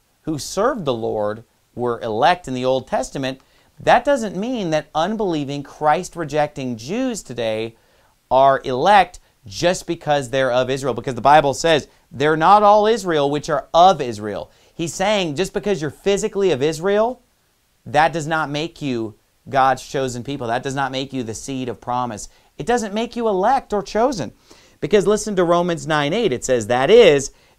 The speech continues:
they which are the children of the flesh," meaning the physical descendants of,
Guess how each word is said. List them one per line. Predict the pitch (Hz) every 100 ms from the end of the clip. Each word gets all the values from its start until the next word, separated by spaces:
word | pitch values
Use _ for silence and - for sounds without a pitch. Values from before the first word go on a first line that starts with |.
| -
they | 101 117
which | 139 147
are | 165
the | 160
children | 156 - 190 180
of | 170
the | 139
flesh," | - - 220 311 175 151 - - - _ -
meaning | 127 123 117
the |
physical | 104 220 285 247 165
descendants | 123 - 117 107 -
of, | 101